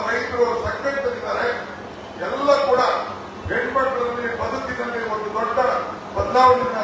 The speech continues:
ತರಬೇಕಾಗ್ತದೆ. ಸಾಮಾಜಿಕವಾಗಿ, ಆರ್ಥಿಕವಾಗಿ ನಿಮಗೆ ಶಕ್ತಿಯನ್ನು ತುಂಬುತ್ತೇವೆ ಅಂತ ಹೇಳಿ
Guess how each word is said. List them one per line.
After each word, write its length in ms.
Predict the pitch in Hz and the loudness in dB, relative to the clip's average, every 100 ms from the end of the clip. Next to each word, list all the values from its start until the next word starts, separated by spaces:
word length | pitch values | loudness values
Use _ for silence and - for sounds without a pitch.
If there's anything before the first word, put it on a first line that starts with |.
| 208 | -2
ತರಬೇಕಾಗ್ತದೆ. 760 | - 254 277 262 - - - - - - - - - - - | -2 2 4 4 0 -4 -6 -6 -8 -12 -14 -16 -16 -14 -2
ಸಾಮಾಜಿಕವಾಗಿ, 920 | 190 202 240 240 233 233 208 208 208 202 196 185 | 2 4 4 2 0 -4 -4 -2 -2 -2 0 2
ಆರ್ಥಿಕವಾಗಿ 680 | 226 233 226 202 202 190 190 190 - - - | 2 2 -2 2 2 2 0 -4 -6 -12 -10
ನಿಮಗೆ 240 | 190 202 170 - | -6 -4 -4 0
ಶಕ್ತಿಯನ್ನು 500 | 247 247 285 269 - | 0 2 4 4 4
ತುಂಬುತ್ತೇವೆ 440 | - - 233 214 202 190 | 0 -4 -4 -2 0 -2
ಅಂತ 120 | 185 208 | -2 2
ಹೇಳಿ 200 | 254 | 4